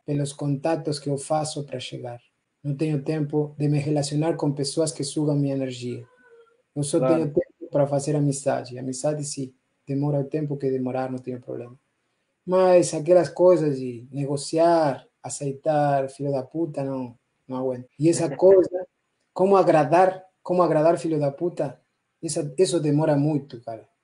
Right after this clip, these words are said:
Speaker 1: Enquanto
Speaker 2: Puta,
Speaker 1: você
Speaker 2: isso
Speaker 1: se
Speaker 2: é o que
Speaker 1: prepara,
Speaker 2: mata, viu?
Speaker 1: enquanto você se prepara pra agradar um filho da puta, você pode chegar a ler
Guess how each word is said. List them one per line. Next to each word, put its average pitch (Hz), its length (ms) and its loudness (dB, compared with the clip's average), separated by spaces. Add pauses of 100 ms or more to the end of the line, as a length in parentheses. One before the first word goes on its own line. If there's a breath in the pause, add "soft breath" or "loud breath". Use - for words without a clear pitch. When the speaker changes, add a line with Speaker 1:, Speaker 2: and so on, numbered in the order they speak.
(400)
Speaker 1:
Enquanto 147 380 2
Speaker 2:
Puta, 151 60 4
Speaker 1:
você 123 260 2
Speaker 2:
isso - 80 4
Speaker 1:
se 143 60 -6
Speaker 2:
é 135 60 2
o 139 100 4
que - 80 -6
Speaker 1:
prepara, 135 320 4
Speaker 2:
mata, 127 160 -2
viu? 143 220 -4 (560)
Speaker 1:
enquanto 175 420 4
você 190 240 6
se 254 120 6
prepara 196 480 6
pra 151 140 2
agradar 156 320 4
um 185 100 -2
filho 175 220 -4
da 156 120 -2
puta, 202 480 0
você 151 280 -6
pode 175 240 0
chegar 165 280 0
a 156 60 6
ler 180 400 4